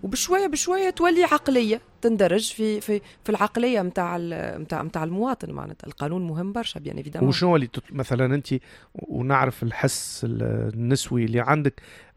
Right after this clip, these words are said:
Speaker 2: ش-، شنو مثلًا تراه الميكانيزم اللي لازم تونس تنسهر، تنسهر فيه، أنه يتزاد الكونجي دو ماتيرنيتي، أنه نمشيو للكونجي دو باتيرنيتي، أنه
Speaker 1: لا،
Speaker 2: مثلًا
Speaker 1: أنا يتزاد الكونجي دو ماتيرنيتي، لا.
Speaker 2: ما تراهوش
Speaker 1: سي لو كونجي دو
Speaker 2: أولوية.
Speaker 1: باتيرنيتي.
Speaker 2: مم. هو راهو فما مطلب أنه يولي ست أشهر، راه معناها.
Speaker 1: لو كونجي دو باتيرنيتي اي تري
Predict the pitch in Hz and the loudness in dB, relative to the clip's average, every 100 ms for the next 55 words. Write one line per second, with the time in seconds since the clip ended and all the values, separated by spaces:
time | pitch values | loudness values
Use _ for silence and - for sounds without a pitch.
0 | - - - 139 196 190 127 123 131 123 | -16 -10 -4 2 6 6 6 2 2 2
1 | - 147 143 - - - 127 123 139 151 | 6 6 6 2 -20 -6 0 2 4 6
2 | 147 123 127 123 135 151 170 135 123 - | 4 4 4 8 12 12 10 6 -2 -2
3 | 147 - - - - 135 - 131 131 - | -2 -4 -12 -18 -4 -4 2 4 4 2
4 | 127 - 127 131 - 131 117 120 120 117 | 0 2 2 2 2 0 2 0 0 0
5 | 120 110 147 135 - 117 127 120 123 120 | 0 2 4 2 -2 -2 -2 -2 -6 -4
6 | 127 120 143 139 131 127 123 117 147 135 | -4 0 2 4 2 -2 -6 -2 2 2
7 | - - _ 139 - 131 113 127 - - | 0 -20 _ -8 -4 -2 -2 -2 -2 0
8 | 131 135 165 156 143 143 208 214 185 240 | 0 0 0 0 2 2 2 2 0 -2
9 | 254 233 202 202 202 190 185 196 196 214 | -2 -2 -2 0 -2 -2 -4 -4 -4 -4
10 | 254 226 170 127 120 - 117 131 170 147 | -6 -6 -4 -2 0 2 2 2 4 4
11 | 123 - 135 131 123 117 113 180 170 156 | 6 6 6 8 8 6 4 2 -4 -6
12 | 147 151 - 127 117 - - - 160 160 | -12 -14 -10 -8 -8 -12 -20 6 10 12
13 | 160 196 185 196 175 156 160 156 147 - | 10 8 6 4 4 2 4 2 0 -2
14 | 139 - 117 113 131 117 113 180 - 196 | -2 0 0 0 -2 -4 -4 -2 0 0
15 | 202 247 220 208 202 208 202 196 226 - | 2 2 2 0 -2 -2 -2 -2 -4 -4
16 | 196 - 202 | -8 -4 -4